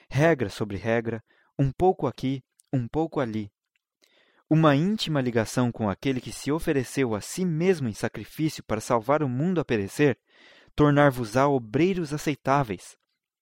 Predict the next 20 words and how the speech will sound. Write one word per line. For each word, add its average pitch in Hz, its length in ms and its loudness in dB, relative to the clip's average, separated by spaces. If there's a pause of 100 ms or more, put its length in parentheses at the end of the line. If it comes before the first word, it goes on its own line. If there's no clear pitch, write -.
(1600)
organizados 143 720 4
para 139 180 0
o - 20 -8
serviço. 110 520 -2 (1300)
Jovens 170 520 8
de 113 80 0
ambos 131 260 0
os 104 100 -10
sexos, - 580 0 (380)
não 202 220 6
vos 185 160 -2
podeis 120 500 0
organizar 110 520 2
em 104 100 -2
grupos 110 720 -2
e, - 80 -4
como 165 260 2
soldados 131 680 -2
de 110 100 -4
Cristo, 131 500 -4